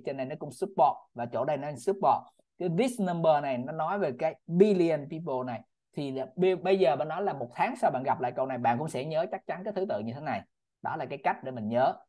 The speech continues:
Thì cái não mình nó thích cái vậy. Nó thích những cái mối liên kết, nó thích những cái sự giống nhau và nó thích những cái câu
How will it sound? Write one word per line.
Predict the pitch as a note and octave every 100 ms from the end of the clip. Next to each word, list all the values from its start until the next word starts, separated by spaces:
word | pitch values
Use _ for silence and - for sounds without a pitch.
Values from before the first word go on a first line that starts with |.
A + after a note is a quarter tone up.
| _
Thì | -
cái | A#3
não | D3+ F#3
mình | G#3+
nó | E3
thích | A3+ B3+
cái | G#3
vậy. | C#3 A#2+ - _ _ _ _ _ _
Nó | D#3 F#3
thích | A#3+
những | E3+ C#3+
cái | F3
mối | F3+ A3
liên | F#3
kết, | G3 G#3+
nó | G3 -
thích | C4 -
những | C3
cái | G#3
sự | G3+ A2+
giống | C#3 F#3
nhau | F#3 C#3+
và | A#2
nó | A#2
thích | C4 B3+
những | B2+
cái | D#3+
câu | C#3